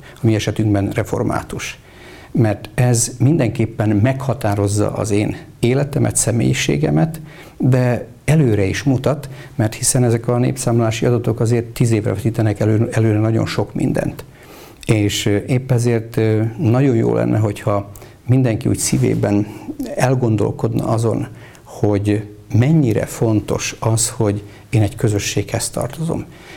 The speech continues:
egy, ö, nemzethez, egy, ö, egyházi, vallási közösséghez, annak tagja vagyok,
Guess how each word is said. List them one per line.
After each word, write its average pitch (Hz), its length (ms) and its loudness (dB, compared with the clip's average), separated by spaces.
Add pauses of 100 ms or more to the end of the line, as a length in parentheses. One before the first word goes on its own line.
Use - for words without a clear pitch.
(140)
egy, 104 380 0
ö, 101 260 2 (200)
nemzethez, 120 880 0 (520)
egy, 104 360 0
ö, 98 160 2 (600)
egyházi, 117 580 0
vallási 113 540 0
közösséghez, 107 800 0
annak 113 340 0
tagja 113 360 2
vagyok, 104 380 -2